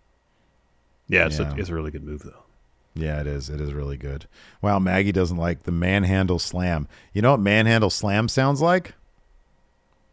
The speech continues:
Speaker 2: A Denny's meal.
Speaker 1: Mm-hmm. It does.
Speaker 2: S-, sounds delicious, by the way.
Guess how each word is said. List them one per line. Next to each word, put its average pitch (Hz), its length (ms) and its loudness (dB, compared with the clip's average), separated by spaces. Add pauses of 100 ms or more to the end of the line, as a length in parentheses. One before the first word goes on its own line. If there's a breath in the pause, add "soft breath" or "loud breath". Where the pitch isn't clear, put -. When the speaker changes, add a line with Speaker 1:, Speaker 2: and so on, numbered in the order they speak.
(420)
Speaker 2:
A 80 120 -6
Denny's 95 480 4
meal. 73 400 -6 (120)
Speaker 1:
Mm-hmm. 104 420 0 (920)
It 87 140 -4
does. 82 400 -6
Speaker 2:
S-, 73 40 -10 (140)
sounds 78 320 -8
delicious, 71 420 -14
by 58 200 -16
the 53 80 -16
way. 57 180 -16